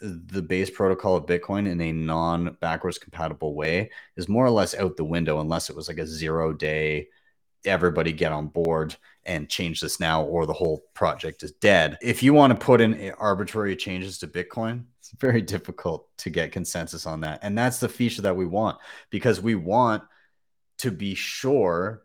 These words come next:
that our money is sound, that it's immutable, that it's censorship resistant.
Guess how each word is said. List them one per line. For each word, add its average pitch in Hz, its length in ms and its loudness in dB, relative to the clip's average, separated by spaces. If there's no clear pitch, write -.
that 95 120 0
our 90 120 -2
money 85 320 -6
is 82 160 -10
sound, 90 640 -4
that 82 160 -2
it's - 180 -10
immutable, 85 540 -2
that 78 180 -4
it's 78 160 -8
censorship 85 580 -4
resistant. 80 560 -4